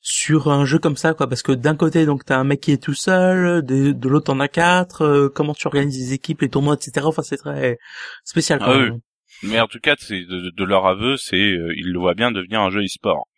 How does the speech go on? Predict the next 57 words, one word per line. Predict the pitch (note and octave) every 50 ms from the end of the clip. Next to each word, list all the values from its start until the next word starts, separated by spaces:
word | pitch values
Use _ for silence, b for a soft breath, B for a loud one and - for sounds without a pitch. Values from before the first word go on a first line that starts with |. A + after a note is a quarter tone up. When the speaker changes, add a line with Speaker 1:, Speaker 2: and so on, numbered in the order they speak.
| _ -
Speaker 1:
<laughs> | C3+ A#2 B B B B B B B B B B B B B B -
Speaker 2:
Mais | G2 G2+ G#2 A2 B2 C3+ C#3 B2
ça | - - B2 -
peut | - C3 B2
donner | A#2+ A#2+ A#2 C3+ C3
des | A#2+ A#2+
mal. | A#2 A#2+ C3 C3 A#2+
En | A2 G2+
tout | - -
cas, | - D#3+ D3+ - - -
le | G2+ G2+ G#2 A2 A2+
jeu | A2+ A2+ C3+ C3
m'a | B2 A#2
l'air | A2+ G#2+ G#2 -
assez | A2 G#2+ - C3 A#2+
dynamique | A2+ A#2+ A#2+ A#2 A#2 A2+ A#2+ C3+ C#3+ - -
et | A2+
intéressant | G#2+ G#2+ - A2 G2+ G2+ G2 - - C#3 D3+ C3+
pour, | - - A#2+ A2 G#2 G#2 G2
euh, | G2 F#2+ F#2+ F#2 -
qu'il | - - -
soit | - - -
autant | - A2 - C3 B2 A#2 A2+
intéressant | G#2+ - A2+ G2+ G#2+ G#2+ - B2 A#2
à | G#2
regarder | G2 G#2 G2 G2+ A2 A#2
qu'à | - - A2 G#2
jouer. | G2 G2+ F#2+ F2 - B B B B B
Speaker 1:
Mm. | B B2+ A#2+ A2 B B B B B _ _ _ -
Speaker 2:
Donc | B2 - -
à |
ce | F#2 -
niveau-là, | G2+ G2+ A2 A2+ G#2+
voilà. | G2 F2+ F2+
C'est | - - G#2
pour | F2 G#2+ -
ça | - D3 -
que | -
moi | C#3 C3
je | A2+ A2+ A#2
l'attends | A#2 A#2 - - C3 B2+
vraiment | A#2 B2 A#2+ A#2+ A#2+ A#2+
beaucoup | A#2+ A#2 A2 - D#3 E3 E3
et | D3+ -
parce | - A2 - -
que | -
bon, | A#2+ A#2+ C3 C3
les | A#2+ A2 G#2 G#2
F | - -
P | - A#2
S, | A2+ B2 A#2+ - -
Call | - - A#2 A2 G#2+
of | G#2
Duty, | G#2 G2+ G#2 G#2 - - - A2 A2 G#2+ G#2+ G#2+ G#2+
euh, | G2+ F#2+ F#2 F#2 F2
Battlefield-esque, | F2 G2 G2 - G#2+ F#2+ - - A2 G2 G2 G#2+ A#2 B2 B2 - - -
euh, | G2+ F#2 F2+ F2 F2 F2 F2